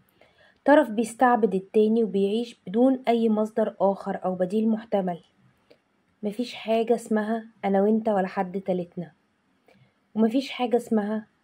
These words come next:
إنت مالي الدنيا عليا وباقي كلام الأغاني اللي بيشجع على النوع ده من العلاقات. فمفيش حاجة اسمها إنت كل حاجة بالنسبة لي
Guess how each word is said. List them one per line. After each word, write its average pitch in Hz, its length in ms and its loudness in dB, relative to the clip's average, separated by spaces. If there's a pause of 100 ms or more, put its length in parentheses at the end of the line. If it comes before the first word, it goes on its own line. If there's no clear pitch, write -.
(240)
إنت 247 220 2
مالي 254 320 2
الدنيا 220 420 0
عليا 190 500 -6 (480)
وباقي 240 360 4
كلام 226 340 0
الأغاني 202 540 -2
اللي 196 140 -2
بيشجع 226 500 -6
على 190 280 0
النوع 208 320 0
ده 240 160 -2
من 214 140 0
العلاقات. 175 580 -2 (680)
فمفيش 220 400 2
حاجة 254 260 -4
اسمها 208 540 -4 (100)
إنت 196 180 -4
كل 254 280 2
حاجة 220 340 -4
بالنسبة 190 500 -4
لي 170 200 -8